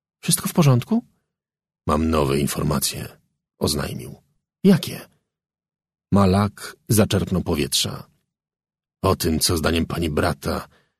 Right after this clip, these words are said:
ukryto gdzieś w Waszyngtonie.” „Mów dalej.” „Myślę, że możemy to odnaleźć.” Catherine Solomon skamieniała. „Chcesz powiedzieć,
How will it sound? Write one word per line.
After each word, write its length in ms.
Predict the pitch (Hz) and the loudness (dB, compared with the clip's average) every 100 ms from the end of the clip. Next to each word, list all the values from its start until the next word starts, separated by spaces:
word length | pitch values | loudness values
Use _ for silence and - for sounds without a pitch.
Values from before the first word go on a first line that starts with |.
| _ _ _ _ | _ _ _ _
ukryto 460 | - 76 - 80 78 | -6 -2 -2 -2 -2
gdzieś 340 | 78 71 78 - | -4 -2 -2 -2
w 120 | 87 | -2
Waszyngtonie.” 800 | 78 78 73 - 107 85 - - _ _ _ - - | -2 -2 -4 -4 -6 -4 -10 -14 _ _ _ -4 2
„Mów 280 | 120 151 | 6 6
dalej.” 400 | 147 95 107 170 - _ _ _ _ _ _ _ _ | 6 2 2 0 -4 _ _ _ _ _ _ _ _
„Myślę, 640 | - - 110 101 90 85 - _ _ _ _ _ _ _ - | -2 0 4 4 2 -2 -8 _ _ _ _ _ _ _ 0
że 180 | 98 | 4
możemy 380 | 90 80 73 69 | 4 2 2 0
to 140 | - - | 0 -4
odnaleźć.” 960 | 69 98 - - 110 - - - - _ _ _ _ _ _ _ _ | 0 0 0 -4 -8 -10 -10 -12 -20 _ _ _ _ _ _ _ _
Catherine 380 | 185 180 165 | -2 0 2
Solomon 560 | 135 - 131 110 101 90 - _ | 2 4 4 6 4 2 -2 _
skamieniała. 680 | - 101 80 71 - - - _ _ _ _ _ _ _ _ | -2 0 0 -2 -6 -10 -14 _ _ _ _ _ _ _ _
„Chcesz 160 | - - | -4 -4
powiedzieć, 440 | - - - 165 | -4 -6 -4 -6